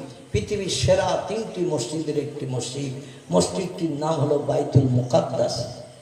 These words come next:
কি নাম বললাম? বাইতুল মুকাদ্দাস। গত সপ্তাহ জুমার নামাজের খুতবায় আল্লামা খলিলুর রহমান সাহেব তত্ত্বটি পরিবেশন করেছেন। আপনারা খুতবা যারা জুমার নামাজের আগে যে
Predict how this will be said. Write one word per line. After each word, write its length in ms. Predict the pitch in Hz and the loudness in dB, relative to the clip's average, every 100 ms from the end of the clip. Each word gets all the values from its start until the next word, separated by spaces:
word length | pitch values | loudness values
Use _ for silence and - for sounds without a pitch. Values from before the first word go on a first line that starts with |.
| - - - | -20 -20 -14
কি 80 | 160 | -10
নাম 200 | 151 135 | -8 -6
বললাম? 280 | 139 - - - - - - - - - | -8 -8 -8 -10 -16 -18 -20 -20 -20 -10
বাইতুল 300 | 160 156 170 | -8 -4 -4
মুকাদ্দাস। 640 | 151 127 160 160 151 - - - - - - - - - 160 | -4 -2 -2 -2 -4 -4 -8 -12 -16 -18 -20 -20 -18 4 8
গত 200 | 170 208 | 8 8
সপ্তাহ 480 | - 202 - 180 | 8 6 6 6
জুমার 240 | 170 175 175 | 6 8 8
নামাজের 360 | 165 160 151 | 8 8 8
খুতবায় 600 | 139 143 123 156 151 - - - - - - - - - | 8 10 10 8 4 4 -2 -6 -12 -16 -18 -20 -20 4
আল্লামা 480 | 170 170 160 151 - | 8 10 10 10 6
খলিলুর 340 | - 208 233 208 | 6 6 6 6
রহমান 360 | 165 170 156 | 6 4 2
সাহেব 280 | 131 151 143 135 - - - - - | 2 4 4 2 -4 -10 -14 -16 0
তত্ত্বটি 420 | 180 175 214 180 143 | 2 4 2 2 6
পরিবেশন 500 | 156 160 - 185 151 131 | 6 6 4 0 0 0
করেছেন। 380 | 135 131 180 | 0 0 0
আপনারা 340 | 165 160 156 151 | 2 2 4 4
খুতবা 420 | - 156 156 156 | 4 0 4 4
যারা 240 | 156 156 | 4 4
জুমার 300 | 151 156 156 | 4 4 2
নামাজের 440 | 156 147 143 139 135 151 - - - - | 0 0 0 0 0 -4 -8 -12 -14 -2
আগে 280 | 147 147 151 | 0 2 2
যে 440 | 151 151 143 - | 4 4 2 0